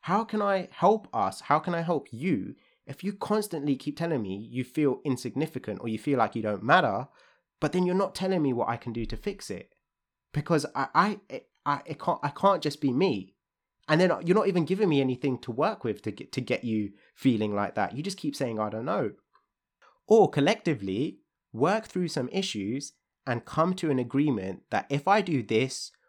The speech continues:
or change the way I say that or whatever, and I go away and go and do those things consistently for a long period of time, just for the question to be asked again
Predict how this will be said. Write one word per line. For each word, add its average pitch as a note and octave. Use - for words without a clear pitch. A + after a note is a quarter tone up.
or B2
change C3+
the A#2
way A2
I G2
say F#2+
that G#2+
or A3
whatever, C3+
and C3
I C#3
go G3
away F3+
and B2+
go C3
and A2+
do E3+
those A#2
things G2
consistently A#2+
for A2
a G#2+
long A#2+
period A2
of F#2+
time, B2
just G3
for G3
the F3+
question F3
to C3
be A#2+
asked B2+
again A2+